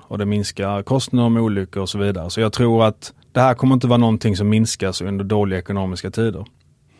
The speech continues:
Och sen så när det kommer till Sensus så är det alltid viktigt att tänka på att man ska kolla på ebit och inte ebitda som bolaget framhåller, för man har rätt mycket capex.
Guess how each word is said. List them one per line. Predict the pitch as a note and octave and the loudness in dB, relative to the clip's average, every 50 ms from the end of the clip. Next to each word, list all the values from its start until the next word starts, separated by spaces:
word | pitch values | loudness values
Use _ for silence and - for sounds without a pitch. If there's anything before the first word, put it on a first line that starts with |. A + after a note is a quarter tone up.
| _ _ - _ _ _ _ _ _ _ _ _ _ _ _ _ _ _ | _ _ -20 _ _ _ _ _ _ _ _ _ _ _ _ _ _ _
Och | - C3+ A#2+ | -2 0 2
sen | C#3+ E3 D#3 | 4 6 6
så | C#3+ D#3+ | 6 6
när | D3+ | 4
det | D3+ | 4
kommer | C#3+ F3+ E3+ E3 | 4 4 4 4
till | D3+ - | 2 2
Sensus | F3+ F#3+ F3+ - - F3 F3+ - - - _ _ | 2 2 4 4 4 2 2 0 -4 -8 _ _
så | - - D3 | -4 0 2
är | C#3 | 4
det | C3+ | 4
alltid | C3+ B2+ - C#3 | 4 4 2 2
viktigt | C3+ C#3 C3 - - A#2+ A#2+ | 2 2 2 0 -4 -6 -6
att | B2+ A#2 | -2 2
tänka | C3+ B2+ B2 A#2+ B2 A2 | 2 2 2 2 0 -2
på | - - A#2+ A#2 A2 | 0 0 2 2 4
att | A2 G#2+ - | 2 2 0
man | A#2 A2 | -2 -2
ska | G#2 A2 G#2+ | -2 -2 0
kolla | - A#2 A2 | 0 0 0
på | G#2 - A2+ - _ | 0 -2 -4 -4 _
ebit | - D3 C3+ A#2+ G#2+ G#2 G2 G2+ G#2+ G2+ - - - | 0 2 2 4 2 0 0 -2 -4 -4 -4 -8 -8
och | - B2+ A#2 A#2 | -4 0 0 2
inte | A#2 A#2 - - G2 - | 0 0 -2 -4 -4 -2
ebitda | - A2+ A2 G#2 A2 G2+ - - A#2 A#2 B2 B2+ A#2 G2+ F#2+ F2+ F2 - - | -2 -2 -2 -2 -4 -8 -6 -4 -2 0 0 0 0 -2 -6 -10 -12 -14 -12
som | - - A2+ G#2+ | -6 -4 -2 2
bolaget | A#2 A2+ A2 G#2 F#2+ G2 G2 - | 2 2 2 2 0 -2 -2 -2
framhåller, | - A2 G#2+ G2 F#2 F#2 F2+ F2+ G2 A2 - | -2 0 0 0 -2 -4 -6 -8 -10 -12 -14
för | _ - G#2+ | _ -10 -6
man | G#2 G#2 G#2 | -4 -2 0
har | G#2+ G#2 | 0 0
rätt | G2+ G2+ G2 | 0 0 -2
mycket | - G2 - - F2+ | -4 -6 -6 -6 -6
capex. | - - G2+ D#2 - _ - F#2+ - - - - | -4 -4 -4 -4 -6 _ -14 -12 -10 -10 -10 -12